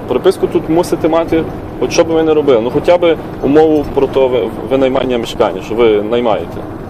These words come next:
собі цей. Ну, і тоді вже, мо-, ну, бо інакше капець, але основна проблема в тому, що...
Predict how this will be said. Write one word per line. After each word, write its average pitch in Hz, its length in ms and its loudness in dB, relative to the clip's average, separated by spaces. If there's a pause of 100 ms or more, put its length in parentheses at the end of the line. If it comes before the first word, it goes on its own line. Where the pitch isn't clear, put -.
(640)
собі 98 560 -4 (260)
цей. - 120 -2 (1500)
Ну, 104 140 0 (160)
і 113 240 -2
тоді 180 320 0
вже, 185 320 0 (760)
мо-, 131 240 2
ну, 151 240 4
бо 127 100 4
інакше 170 360 0
капець, 160 480 2
але 139 460 4 (100)
основна 151 380 0
проблема 180 380 0
в 135 40 -6
тому, 170 220 0
що... - 140 -10